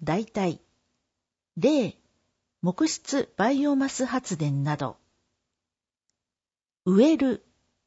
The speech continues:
植栽。花粉の少ない苗木への植え替え。育てる、下刈り、間伐、過密化した森林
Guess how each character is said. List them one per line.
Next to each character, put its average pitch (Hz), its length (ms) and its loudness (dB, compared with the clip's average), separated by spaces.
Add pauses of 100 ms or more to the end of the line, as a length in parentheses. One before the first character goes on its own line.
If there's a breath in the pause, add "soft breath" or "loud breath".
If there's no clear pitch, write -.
(180)
植 185 300 -6
栽。 247 380 -6 (960)
花 202 180 -2
粉 320 220 -2
の 311 180 0
少 - 260 -4
な 285 160 2
い 208 120 2
苗 165 300 0
木 240 160 -2
へ 247 120 2
の 170 180 2
植 160 240 -2
え - 20 0
替 180 280 -6
え。 156 180 -6 (1500)
育 262 300 4
て 311 200 4
る、 160 200 -2 (640)
下 302 360 2
刈 285 180 6
り、 247 200 -2 (360)
間 262 320 4
伐、 220 460 2 (520)
過 202 140 2
密 277 340 0
化 285 160 2
し - 140 -2
た 277 120 2
森 262 400 0
林 254 140 0